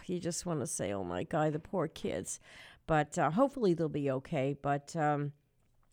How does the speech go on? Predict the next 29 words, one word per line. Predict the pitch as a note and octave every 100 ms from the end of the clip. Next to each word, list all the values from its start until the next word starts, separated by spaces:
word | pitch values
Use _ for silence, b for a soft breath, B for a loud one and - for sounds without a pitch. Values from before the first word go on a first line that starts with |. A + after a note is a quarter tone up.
| - -
yeah, | G3 B3+ A#3
I | C3+ E3+
was, | F3 - D#3+
I | E3 D#3
was | D3+ D#3 - - - -
interested | F#3+ G#3 E3+ - E3+
in | D#3+ D3+ D3+ - - _ _
letting | - F3+ F3+ F3+
you | D#3+
know | E3 F#3 G#3+
that, | E3 C#3 D#3 _
that | C#3+ D3 -
that's, | - - -
that's | - F3+ -
a | E3
real | D#3 F3 D#3+
thing. | E3+ F#3 E3
We | E3+
see | - A#3+
it | A3
on | G3+ F3+
the |
news | E3+ G3+ A3+ F#3+
and | F3+
everything | D#3+ D3+ D#3+ F3 E3
of | D#3
all | D#3+ E3
the | D#3+
hospitals. | D#3 E3 D#3+ - D3+ D#3